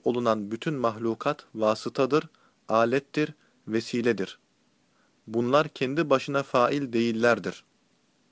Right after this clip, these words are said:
Allah dilediği şekilde kudretini bunlarla gizler" diye inandığı andan itibaren kemale edeple Allah'ı sever ve ona teslim olur. Bil ittiba,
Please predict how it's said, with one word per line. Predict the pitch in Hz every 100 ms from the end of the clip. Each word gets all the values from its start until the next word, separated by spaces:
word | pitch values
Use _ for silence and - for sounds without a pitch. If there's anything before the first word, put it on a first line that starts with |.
| _ _ _ _ _ _ _ _ _ _ _ _ _
Allah | 113 120 156 180 139
dilediği | 131 139 143 180
şekilde | - 135 131 123 156
kudretini | - 135 123 127 - 151 143 113
bunlarla | 123 127 135 123
gizler" | 120 101 92 92 - _ _ _ _ _ _ -
diye | 127 131
inandığı | 127 123 123 131 151 -
andan | 117 117 127 139
itibaren | - 113 - 104 101 110 143 151 _ _ _ _ -
kemale | - 113 131 170 -
edeple | 127 123 123 117 113
Allah'ı | 113 110 117 117 120
sever | - 107 127 151 _ _ _ 107
ve | 113
ona | - 120 131
teslim | 135 117 - 127 117
olur. | 98 92 - _ _ _ _ _ _ _ _ _ _ _ 120
Bil | 147
ittiba, | 185 170 135 120 131